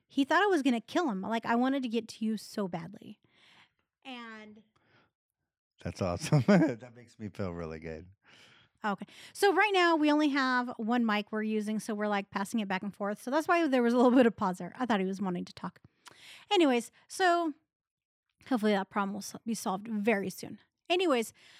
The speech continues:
Speaker 1: so I get down the stairs, and I go outside, and you just hug me so big.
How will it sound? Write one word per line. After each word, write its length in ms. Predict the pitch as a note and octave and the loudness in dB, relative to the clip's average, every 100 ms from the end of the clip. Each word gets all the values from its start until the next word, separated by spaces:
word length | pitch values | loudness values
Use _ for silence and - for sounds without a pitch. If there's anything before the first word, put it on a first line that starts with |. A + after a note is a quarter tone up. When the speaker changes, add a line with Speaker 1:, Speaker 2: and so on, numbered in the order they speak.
| - | -20
Speaker 1:
so 200 | - D#4+ | -4 2
I 100 | C#4 | 2
get 140 | C4 D4+ | 2 0
down 140 | E4+ | 0
the 60 | E4 | 0
stairs, 480 | - B3 A#3 A3+ A3 | -2 -2 0 0 -4
and 140 | A3 | -6
I 80 | G#3+ | -4
go 180 | G#3 G#3+ | -2 -2
outside, 800 | A3 A3+ - F#3 F3 F3+ F#3 G3+ _ _ _ _ | -2 -4 -4 -4 -4 -6 -10 -12 _ _ _ _
and 800 | A3+ G#3 G3 F#3+ F#3 F3+ F#3 F3+ _ _ _ _ _ | -8 -6 -4 -4 -4 -4 -4 -8 _ _ _ _ _
you 160 | G3+ G#3 | -12 -8
just 220 | C#4+ - | -8 -8
hug 200 | - F3+ | -12 -8
me 320 | F3 F#3+ G#3 _ _ | -10 -10 -14 _ _
so 220 | - C4 | -8 -4
big. 460 | A3+ G#3+ G#3 G3+ | -2 -2 -2 -6